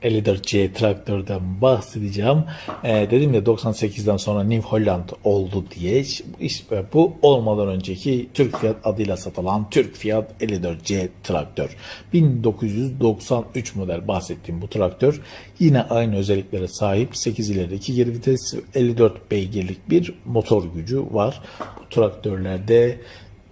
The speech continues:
New, e, Türk Fiat elli dört C traktör. Lastik durumlarını inceleyelim hızlıca. Ön lastik için yüzde kırk seviyesinde diyebiliriz. Arka lastik ise daha da iyi durumda. Yüzde yetmiş seviyesinde traktörün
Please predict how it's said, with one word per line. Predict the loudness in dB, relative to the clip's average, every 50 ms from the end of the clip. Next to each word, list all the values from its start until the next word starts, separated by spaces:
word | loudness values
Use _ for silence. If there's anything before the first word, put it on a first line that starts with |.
| -20 -20 -20 -20 -14 -6
New, | -2 0 2 2 2 0 -2 -6 -10 -8 -4
e, | -2 0 0 0 0 -2
Türk | 0 0 0 0
Fiat | 0 0 4 4 4 4 2 -2 -2 0
elli | 2 2 4 4
dört | 4 4 2 2 -2
C | -2 0 0 -2 -4 -4
traktör. | -2 0 0 0 0 0 -4 -4 -4 -6 -14 -20 -20 -20 -18 -12 -8
Lastik | -6 -6 -6 -8 -8 -6 -2
durumlarını | 0 0 2 2 0 0 0 -2 -2 -4
inceleyelim | -6 -6 -6 -6 -4 -4 -4 -6 -6 -6 -8
hızlıca. | -4 2 2 2 2 2 0 -4 -4 -2 -2 -2
Ön | 0 2 2 4 4 2
lastik | 2 0 -2 -2 -6 -10 -10 -8
için | -10 -8 -6 -6 -6 -6 -4 -4
yüzde | -4 -4 -4 -4 -2 -4 -4 -4 -6 -4
kırk | 0 0 0 0 -2 -10
seviyesinde | -16 -12 -8 -6 -6 -4 -6 -6 -8 -8 -8 -6 -4 -4 -6 -4
diyebiliriz. | -4 -4 -4 -4 -6 -6 -6 -6 -4 -4 -4 -6 -8 -14 -18 -20 -18 -18 -18 -8 -2
Arka | 0 0 0 0 0 2
lastik | 2 2 0 -4 -10
ise | -10 -6 -6 -4 -4 -4
daha | -2 0 0 0 2
da | 2 0
iyi | 0 -2 -4 -6 -6
durumda. | -4 -4 -4 -4 -2 -4 -4
Yüzde | -4 -4 -6 -8 -8 -6 -6 -6
yetmiş | -6 -4 -2 -2 -4 -4 -4 -6 -6 -6 -6 -6 -6
seviyesinde | -6 -4 -4 -4 -6 -6 -8 -10 -8 -10 -10 -8
traktörün | -6 -2 -2 -2 -4 -4 -8 -6 -4 -4 -6